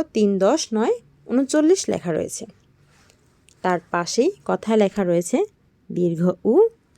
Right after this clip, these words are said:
দন্ত ন, চ, লয় লয় রস্যই, তালব্য শ, ঊনচল্লিশ। আমরা খুব সুন্দর করে লিখে ফেলি দীর্ঘ উ, দন্ত ন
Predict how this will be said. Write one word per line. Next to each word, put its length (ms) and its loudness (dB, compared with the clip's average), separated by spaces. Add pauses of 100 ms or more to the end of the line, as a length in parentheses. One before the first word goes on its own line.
দন্ত 340 -4 (260)
ন, 20 -4 (640)
চ, 80 -4 (640)
লয় 300 0 (120)
লয় 280 2
রস্যই, 380 0 (460)
তালব্য 280 2 (100)
শ, 20 -10 (680)
ঊনচল্লিশ। 560 2 (500)
আমরা 280 4 (100)
খুব 100 4 (100)
সুন্দর 220 2
করে 140 4
লিখে 260 4
ফেলি 220 4 (720)
দীর্ঘ 440 -2 (360)
উ, 20 2 (1800)
দন্ত 380 4 (260)
ন 20 2